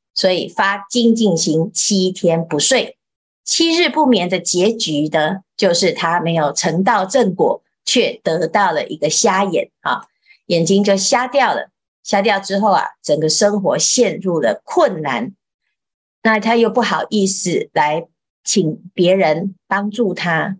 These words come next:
所以他自己啊，就在黑暗中摸索着。有一天他要缝衣服，却没有办法缝，因为他眼睛看不到。他就心里面就在想啊，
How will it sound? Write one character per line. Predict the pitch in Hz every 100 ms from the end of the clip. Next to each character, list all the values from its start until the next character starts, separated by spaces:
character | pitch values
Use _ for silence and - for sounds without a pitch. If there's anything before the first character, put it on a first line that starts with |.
| _
所 | - 175
以 | 160
他 | 165
自 | 170 226 196
己 | 147
啊， | 143 87 - _ _ -
就 | 202
在 | 190 175
黑 | 185 214
暗 | 196 180
中 | 180 170 165
摸 | 208 175 175
索 | - 160 -
着。 | - 147 - _ _ _ _ _ _ _
有 | 185 190
一 | 214
天 | 240 233 226
他 | 202
要 | 202 190 165 - _ _ _ _ _ _ _
缝 | 196 190 226
衣 | 247 240
服， | - 147 139 - _ _ _ _ _ _ _ _ _ -
却 | - 208 165 -
没 | 127 185
有 | 202 156 - -
办 | 220 185
法 | 175 123 - -
缝， | 160 135 -
因 | 196
为 | 196
他 | 185
眼 | - 160
睛 | - 175
看 | 185 226
不 | -
到。 | - 220 - _ _ _ _ _ _ _ _
他 | 175
就 | 185 190
心 | 190 - 226
里 | 185
面 | 180
就 | 185 190
在 | 196
想 | 190 165 127
啊， | 123 -